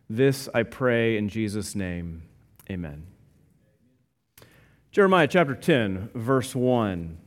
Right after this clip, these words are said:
"Hear the word of the Lord, that the word, that the Lord has spoken to you, house of Israel.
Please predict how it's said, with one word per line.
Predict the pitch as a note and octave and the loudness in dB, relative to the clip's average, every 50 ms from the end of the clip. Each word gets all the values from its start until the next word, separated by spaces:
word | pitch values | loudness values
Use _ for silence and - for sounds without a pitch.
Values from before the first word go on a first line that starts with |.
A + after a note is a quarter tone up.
| _ _ _ _ _ _ _ _ - - - - - | _ _ _ _ _ _ _ _ -20 -20 -20 -10 0
"Hear | - F#3+ A3 A#3 B3+ C4 B3 | 6 8 10 10 10 8 8
the | B3 A3+ | 8 8
word | G3 F#3 G3+ G#3+ A3 A3 A3 | 8 10 10 10 10 8 6
of | A3+ G3+ | 6 6
the | G3+ F#3 | 6 6
Lord, | F3+ F3 F3 F#3 F#3 F#3+ F#3 D#3+ C3 A2+ G2 F2+ G2 G2 | 6 6 6 6 8 8 8 8 6 6 2 0 -4 -6
that | C#3 C#3 | 0 4
the | F3+ F3 | 6 6
word, | E3 E3+ F#3+ G#3 A3 A3+ A3+ A3 | 8 10 10 10 10 8 6 6
that | G3+ G3+ G3 F#3+ F3 - | 6 8 8 6 6 4
the | E3+ | 4
Lord | D#3+ D#3+ F3+ F#3+ G#3 G#3 F#3+ | 4 6 6 8 8 6 6
has | E3 - | 4 0
spoken | - - - - G3+ G3+ G3+ G3 E3+ D3 | -2 -2 4 8 8 8 8 6 4 4
to | C3+ - D3+ B2+ | 4 4 4 4
you, | A#2 A#2 G#2+ G2 F2+ F2 | 4 4 4 2 2 0
house | E2+ - D#3 F3 F#3 F3 - | 2 4 4 4 4 2 0
of | F3 D3+ D#3+ | 0 2 4
Israel. | F3 E3+ E3 D#3+ C#3 A#2 G2+ E2+ C#2+ G1+ - | 2 2 2 2 2 2 2 0 -2 -6 -10